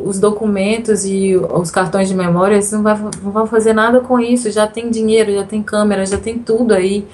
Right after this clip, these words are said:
devolve pra gente pelo menos isso", eu desesperada. Aí nisso saiu mais gente lá dos quartinhos, aí saiu um casal e esse casal falou assim: "Ó,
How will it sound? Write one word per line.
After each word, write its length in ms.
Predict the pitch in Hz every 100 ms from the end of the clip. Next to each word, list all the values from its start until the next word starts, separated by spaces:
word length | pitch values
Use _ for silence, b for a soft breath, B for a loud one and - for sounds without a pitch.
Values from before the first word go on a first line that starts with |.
| B B B B
devolve 380 | 202 208 240 240
pra 200 | 220 214
gente 340 | 196 202 208
pelo 240 | - 196 190
menos 400 | 208 214 190 175
isso", 240 | 185 -
eu 100 | 180
desesperada. 840 | 175 185 196 - 214 190 147 151
Aí 120 | 160 175
nisso 280 | 190 190
saiu 320 | - 185 175 180
mais 280 | 180 226
gente 320 | 185 160 185 -
lá 160 | 160
dos 140 | 160 160
quartinhos, 640 | 160 156 156 165 170 202 - B B B B B B
aí 280 | - 180 202
saiu 260 | 196 208 214
um 160 | 220
casal 640 | 226 233 220 185 180 208 226
e 80 | 208
esse 180 | 185
casal 360 | - 175 175 185
falou 220 | 185 185
assim: 320 | 190 185 185 185
"Ó, 340 | 226 208 156